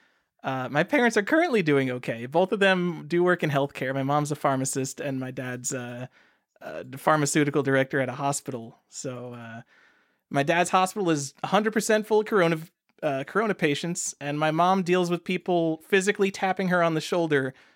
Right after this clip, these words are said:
dozens of times a day, asking for things like masks. And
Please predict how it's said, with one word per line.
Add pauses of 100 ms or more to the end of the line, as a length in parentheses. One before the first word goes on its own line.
(160)
dozens
of
times
a
day, (300)
asking
for
things
like
masks. (540)
And